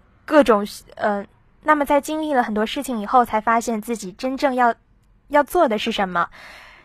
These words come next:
在大学啊，学习还是我们最本质、最首要的任务。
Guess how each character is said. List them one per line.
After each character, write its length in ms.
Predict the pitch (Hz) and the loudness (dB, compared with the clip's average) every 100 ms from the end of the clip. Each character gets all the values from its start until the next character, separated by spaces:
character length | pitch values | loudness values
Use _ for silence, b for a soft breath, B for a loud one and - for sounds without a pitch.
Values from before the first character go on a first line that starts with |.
| B | B
在 140 | - 269 | -2 2
大 160 | 269 | 2
学 180 | 254 214 | 2 0
啊， 160 | 208 214 | 2 0
学 220 | - 220 | 0 0
习 160 | 254 | 0
还 160 | 247 214 | 0 0
是 160 | - 226 | 2 0
我 140 | 196 | 0
们 280 | 180 180 190 | -4 -8 -2
最 140 | 262 | -2
本 300 | 233 190 208 | 0 -4 -6
质、 240 | 208 240 214 _ | -10 -10 -10 _
最 100 | 294 | -6
首 260 | 277 214 214 | -2 -2 0
要 200 | 247 254 | 0 0
的 100 | 214 | 0
任 280 | 247 247 214 | 0 -2 -2
务。 200 | 185 | -6